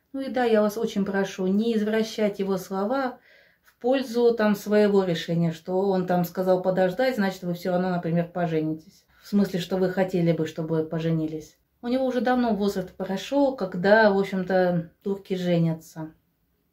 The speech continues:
Может быть, он сейчас решил? Может, уже нагулялся, потому что уже много-то вообще-то годочков парню, чтобы не нагуляться. Тем более объездил полмира.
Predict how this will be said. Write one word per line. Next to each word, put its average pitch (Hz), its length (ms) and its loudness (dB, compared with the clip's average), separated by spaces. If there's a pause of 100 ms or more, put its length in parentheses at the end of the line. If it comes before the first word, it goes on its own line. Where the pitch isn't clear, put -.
(460)
Может 226 300 0
быть, 240 180 2
он 240 140 2
сейчас 262 480 -2
решил? 165 520 -8 (380)
Может, 220 360 0
уже 214 240 4
нагулялся, 220 760 4
потому 175 400 -4
что 196 240 -6
уже 190 160 -2
много-то 180 540 0
вообще-то 170 440 -4 (240)
годочков 202 760 0 (200)
парню, 170 440 2 (760)
чтобы 190 280 0
не 196 100 4
нагуляться. 185 760 2 (300)
Тем 196 80 -2
более 208 300 6
объездил 180 480 4
полмира. 170 640 0